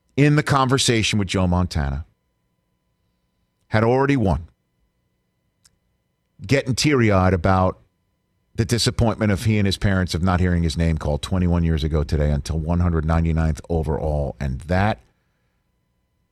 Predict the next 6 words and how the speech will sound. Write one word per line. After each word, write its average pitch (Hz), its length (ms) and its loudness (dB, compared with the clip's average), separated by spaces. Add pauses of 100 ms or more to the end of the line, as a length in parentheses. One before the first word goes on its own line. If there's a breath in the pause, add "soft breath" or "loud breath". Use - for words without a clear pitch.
chip - 340 -2 (140)
on 92 160 2
his 87 160 2
shoulder - 500 -6 (2500)
leads 117 500 2
to 101 420 0